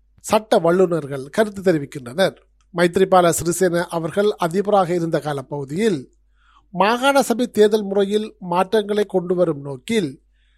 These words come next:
நாடாளுமன்றத்திற்கு கொண்டுவரப்பட்ட சட்ட திருத்தம் நிறைவேற்றப்படவில்லை என்ற நிலையில் தேர்தல் நடாத்துவதற்கு முன்னர் பழைய முறையிலா அல்லது புதிய முறையிலா தேர்தல் நடாத்துவது என்ற தீர்மானத்தை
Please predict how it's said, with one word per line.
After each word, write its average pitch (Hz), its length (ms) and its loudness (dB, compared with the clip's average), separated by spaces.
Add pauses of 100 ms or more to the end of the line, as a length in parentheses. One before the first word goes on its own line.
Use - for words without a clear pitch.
(200)
நாடாளுமன்றத்திற்கு 170 1080 0
கொண்டுவரப்பட்ட 160 720 -4
சட்ட 165 320 -2
திருத்தம் 160 460 -2 (100)
நிறைவேற்றப்படவில்லை 165 1000 0 (120)
என்ற 170 260 -4
நிலையில் 143 520 -2 (380)
தேர்தல் 175 440 4
நடாத்துவதற்கு 165 800 -2
முன்னர் 165 400 -2 (140)
பழைய 165 380 0
முறையிலா 165 580 0
அல்லது 170 320 -2
புதிய 226 360 -2
முறையிலா 196 460 2 (140)
தேர்தல் 175 440 2
நடாத்துவது 180 640 0
என்ற 165 220 -4
தீர்மானத்தை 175 720 -2